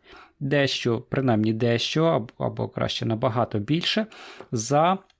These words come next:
м, а, струми, які можуть виникнути за рахунок таких збурень. Е, якщо це якась, е,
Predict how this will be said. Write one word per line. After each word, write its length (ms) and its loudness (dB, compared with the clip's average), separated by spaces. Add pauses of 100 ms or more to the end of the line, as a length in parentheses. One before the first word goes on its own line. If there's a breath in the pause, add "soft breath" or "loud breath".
(720)
м, 320 -4
а, 640 -6
струми, 480 2
які 300 0
можуть 480 0
виникнути 500 -2
за 140 -2
рахунок 360 -2
таких 280 -10
збурень. 420 -4 (680 loud breath)
Е, 380 0
якщо 340 2
це 200 2
якась, 400 0
е, 360 4